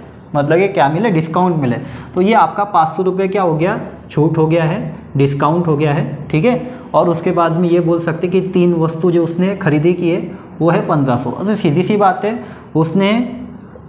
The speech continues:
खरीदी कितने किया, पन्द्रह सौ रुपये का माल, उसको डिस्काउंट कितने का मिला?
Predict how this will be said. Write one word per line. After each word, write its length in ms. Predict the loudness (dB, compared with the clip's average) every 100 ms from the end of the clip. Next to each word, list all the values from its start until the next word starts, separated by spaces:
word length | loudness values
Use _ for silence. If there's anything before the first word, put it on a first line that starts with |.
| -6
खरीदी 380 | 0 2 4 2
कितने 360 | 0 -2 0 0
किया, 300 | 2 2 0 -2 -10 -16 0
पन्द्रह 300 | 2 4 2
सौ 140 | 2 -2
रुपये 240 | 0 0
का 120 | 0
माल, 220 | -2 -4 -6 -12 -18 -2
उसको 440 | -2 0 2 2 2
डिस्काउंट 540 | -2 0 0 0 0
कितने 280 | 0 0 0
का 100 | 2
मिला? 260 | 2 2